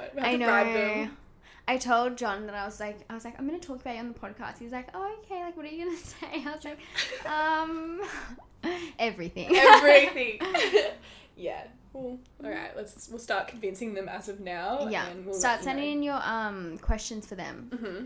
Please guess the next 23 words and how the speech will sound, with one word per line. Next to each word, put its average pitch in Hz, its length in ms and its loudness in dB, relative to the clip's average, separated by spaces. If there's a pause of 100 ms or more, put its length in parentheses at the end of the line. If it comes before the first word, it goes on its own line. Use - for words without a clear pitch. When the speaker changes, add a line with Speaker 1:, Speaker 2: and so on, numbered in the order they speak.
(120)
Speaker 2:
So, 220 260 -2
yeah, 202 300 -2
things 208 340 -10
you'd 208 140 -10
like 185 220 -8
to 202 80 -12
hear 196 180 -10
from 196 140 -14
a 190 40 -12
boy's - 360 -10
perspective. - 520 -14 (160)
Speaker 1:
Yeah. 185 260 -8 (440)
Speaker 2:
Or 240 300 2
just 214 320 -10
about 196 240 -4
our 165 100 -4
relationships - 680 -12
if 208 80 -18
you - 60 -20 (100)
guys - 140 -20
have 214 120 -16
questions - 400 -18
there. - 160 -16